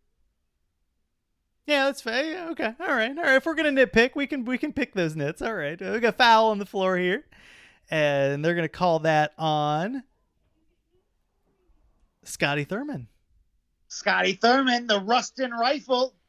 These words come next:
Speaker 1: Quiet game for Thurman. He averages sixteen, four and a half, and three assists, and has about five points on the game as we see Corey Williams check back into the game. And Williams had a couple big plays, and I like that adjustment from Lute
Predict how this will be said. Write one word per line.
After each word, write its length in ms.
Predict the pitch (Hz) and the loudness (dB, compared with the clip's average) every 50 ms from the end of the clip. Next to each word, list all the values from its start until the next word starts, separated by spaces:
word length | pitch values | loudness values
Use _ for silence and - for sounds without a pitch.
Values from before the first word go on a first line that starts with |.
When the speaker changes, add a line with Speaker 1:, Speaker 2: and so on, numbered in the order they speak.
| _ _ _ _ _ _ _ _ _ | _ _ _ _ _ _ _ _ _
Speaker 1:
Quiet 320 | - 190 233 294 320 240 | 0 2 2 2 2 0
game 180 | 302 311 339 339 | 0 -2 0 0
for 80 | 349 330 | -2 -2
Thurman. 460 | - 294 254 226 185 156 139 123 120 | 2 2 4 4 4 2 0 0 -2
He 240 | 151 190 214 226 202 | -6 -6 -6 -2 0
averages 440 | 196 202 220 240 240 202 220 202 | 2 2 2 2 0 -2 -4 -4
sixteen, 600 | - - 262 247 - - - - 254 254 262 262 | -4 -4 -6 -6 -6 -8 -4 -2 -2 0 0 -2
four 240 | - - 247 233 233 | -2 -2 0 0 2
and 80 | 226 220 | 2 2
a 20 | |
half, 220 | 202 226 226 214 - | 4 4 2 2 0
and 160 | 190 175 - | -4 -8 -6
three 260 | 202 208 247 262 247 | -6 -4 -2 0 0
assists, 800 | 214 - - - - 254 220 226 226 - - - - - - - _ _ _ _ - - _ _ _ _ - | 0 -2 -2 -2 0 2 2 2 0 -4 -12 -18 -18 -18 -18 -18 _ _ _ _ -20 -20 _ _ _ _ -6
and 280 | 180 170 165 160 156 | -4 -2 0 0 0
has 160 | 170 185 170 160 | 0 -2 -2 -2
about 380 | 160 165 147 139 139 - - | -2 -2 0 -2 -2 -6 -12
five 380 | - - - 190 190 196 190 - | -8 -4 0 0 0 0 -2 -4
points 480 | 196 190 180 180 175 - - - - _ _ _ _ _ _ - | -8 -8 -8 -8 -10 -12 -16 -20 -20 _ _ _ _ _ _ -2
on 240 | 196 196 202 202 196 | 2 4 4 4 4
the 80 | 185 175 | 2 0
game 440 | 156 196 190 185 196 208 233 254 247 | 2 2 2 4 4 2 2 0 -2
as 340 | 180 175 180 185 175 - 170 | 0 2 2 2 2 0 -2
we 80 | 175 | -4
see 420 | 160 - - 208 202 190 185 180 175 | -4 -4 -4 -2 -2 0 0 -2 -2
Corey 280 | - - 226 220 214 | 0 0 0 2 2
Williams 360 | 208 208 214 214 214 196 - | 2 2 0 0 -2 -4 -6
check 320 | - - 240 220 - - - | -2 0 0 0 0 0 0
back 280 | 220 214 196 180 - | 0 0 0 0 -2
into 140 | 214 196 190 | -4 -2 -2
the 100 | 180 185 | -2 -2
game. 380 | 160 170 170 170 185 233 269 - _ _ _ _ _ _ - - _ _ - | -2 -2 -2 -2 -2 -4 -6 -10 _ _ _ _ _ _ -20 -20 _ _ -4
And 220 | 185 175 170 160 170 | -4 -2 -2 0 2
Williams 300 | 247 320 359 349 262 - | 2 2 0 0 0 0
had 100 | 254 220 | 0 0
a 40 | - | 0
couple 200 | 226 220 226 208 | 0 -2 -2 0
big 240 | 185 233 233 - | 0 -2 -2 -2
plays, 300 | - 226 240 240 226 196 | -4 -2 -2 0 0 0
and 80 | 202 180 | 0 0
I 60 | 170 | 0
like 240 | 165 180 240 262 - | 2 0 0 0 -2
that 140 | 339 269 190 | -2 -2 -2
adjustment 520 | 160 - - 180 180 - - 214 190 - | -4 -4 -4 -6 -6 -6 -8 -10 -10 -8
from 240 | - - 160 147 143 | -8 -8 -6 -4 0
Lute 260 | 156 165 165 165 - | 2 4 4 2 0